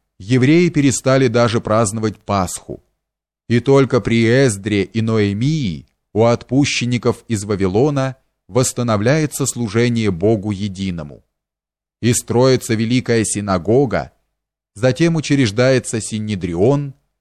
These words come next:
появляются раввинизм с его Талмудом и первые зачатки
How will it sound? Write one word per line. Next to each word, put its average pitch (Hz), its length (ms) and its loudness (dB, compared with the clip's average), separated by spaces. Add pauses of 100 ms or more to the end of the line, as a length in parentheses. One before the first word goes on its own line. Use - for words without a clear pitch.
(120)
появляются 123 760 2
раввинизм 113 720 -2 (100)
с - 120 -16
его 104 260 0
Талмудом 123 800 -2 (300)
и 120 120 2
первые 143 500 0
зачатки 101 840 -4